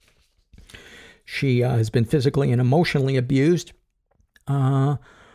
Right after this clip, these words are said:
along with being molested came physical beatings, mental and emotional abuse, and, quote, "minor torture," unquote, like kneeling on rice at times and sometimes for hours. I would not call that minor torture.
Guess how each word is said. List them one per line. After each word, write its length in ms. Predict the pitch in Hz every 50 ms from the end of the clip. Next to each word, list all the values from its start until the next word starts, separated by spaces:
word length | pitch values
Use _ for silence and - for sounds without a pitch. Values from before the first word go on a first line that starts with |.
| - _ _ -
along 220 | - 139 160 175
with 120 | 180 165 -
being 200 | 185 170 156 143
molested 500 | 135 147 175 190 208 196 - 139 120 -
came 200 | - 135 131 123
physical 380 | - 147 135 120 135 - 120
beatings, 680 | 131 127 107 135 139 143 135 123 113 101 - - - - - -
mental 340 | - 117 147 147 139 139
and 100 | 143 131
emotional 520 | 123 120 120 117 117 - - 127 110 104 113
abuse, 500 | 107 98 110 107 107 117 123 - - - _ _
and, 360 | - 110 107 110 110 110 -
quote, 360 | - - 127 127 127 - _
"minor 480 | - 117 117 123 131 151 147 143 147 139
torture," 720 | - - - - 156 131 113 - - - 92 95 87 - _
unquote, 580 | - 104 110 110 - - 107 104 98 92 - - _ _ -
like 240 | - 123 120 110 -
kneeling 540 | 135 135 151 156 151 131 120 127 123 107 110
on 340 | - 120 107 113 113 104 98
rice 440 | 123 139 147 113 98 95 - - - -
at 160 | 110 - -
times 560 | - - 110 98 98 107 110 101 101 - - _ _ _ _ _
and 120 | - 101 95
sometimes 540 | - 139 123 113 - - 110 104 101 95
for 240 | - - - 90 -
hours. 560 | - 85 85 92 104 - - 113 - - - - _ _ _ _ _ _ _ _ _ _ -
I 120 | - 110
would 120 | 120 160 123
not 200 | 113 117 110 -
call 160 | 110 113 107
that 180 | 110 110 107 -
minor 340 | 101 104 101 98 104 95
torture. 520 | 95 - 101 104 95 101 - 117 107 98